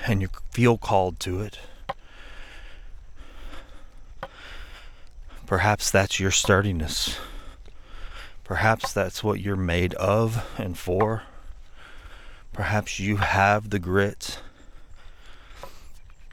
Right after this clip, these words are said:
whether it's psychologically or physically,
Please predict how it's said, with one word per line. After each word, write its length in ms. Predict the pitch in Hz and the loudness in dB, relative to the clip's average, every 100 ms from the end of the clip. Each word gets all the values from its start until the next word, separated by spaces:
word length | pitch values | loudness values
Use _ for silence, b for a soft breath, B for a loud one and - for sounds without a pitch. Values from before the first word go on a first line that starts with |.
| - - - - B B B B B B B - | -18 -18 -18 -18 B B B B B B B -4
whether 240 | 101 98 | 0 2
it's 140 | 98 - | 0 2
psychologically 920 | 101 95 92 92 95 104 - 101 101 | 4 4 4 6 6 4 -2 2 4
or 80 | 107 | 4
physically, 720 | - 104 104 - 104 107 | 4 2 2 -2 -2 -2